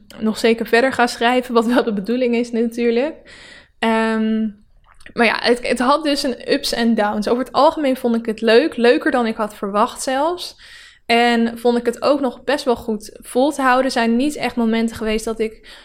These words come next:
achter mijn computer ging zitten en, ehm,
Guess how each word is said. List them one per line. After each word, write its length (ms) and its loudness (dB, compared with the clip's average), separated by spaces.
achter 220 0
mijn 140 0
computer 340 -4
ging 180 -2
zitten 360 -2
en, 360 -6
ehm, 600 -6